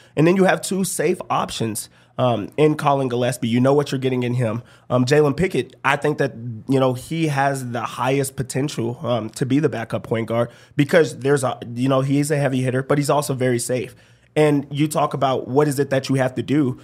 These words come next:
And I think that that's what separates him from the pack. You have to be able to have a blend. You have to be able to shoot the basketball, to be able to space it, but also you have to be a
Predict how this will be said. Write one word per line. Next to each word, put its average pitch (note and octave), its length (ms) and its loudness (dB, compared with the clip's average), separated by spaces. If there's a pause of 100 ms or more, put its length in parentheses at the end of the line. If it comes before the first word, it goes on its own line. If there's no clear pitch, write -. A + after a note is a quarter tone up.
(200)
And D3 100 4
I E3 80 4
think F3+ 220 0
that C#3 120 -2
that's C#3 280 0
what C#3 80 0
separates C3 460 -4
him B2+ 120 -2
from A#2+ 140 -4
the G#2+ 40 -6
pack. - 360 -6
You E3 240 4
have D3+ 280 2
to E3 120 -2
be C3+ 240 0
able A#2+ 280 0
to A#2+ 540 -4
have D#3+ 180 2
a D#3 60 2
blend. B2+ 400 -2
You B2 80 0
have B2 80 0
to A#2 80 -8
be B2 80 0
able A#2+ 140 -2
to A2+ 60 -6
shoot D3+ 240 -2
the D3+ 60 -4
basketball, C#3+ 520 0
to B2 240 -2
be A#2+ 240 -2
able B2+ 160 0
to C3 80 -4
space C3 400 -2
it, A#2+ 120 -4 (260)
but F3 100 6
also F#3+ 200 4
you E3+ 120 4
have E3 100 2
to E3 60 -2
be D3+ 120 2
a C3+ 60 4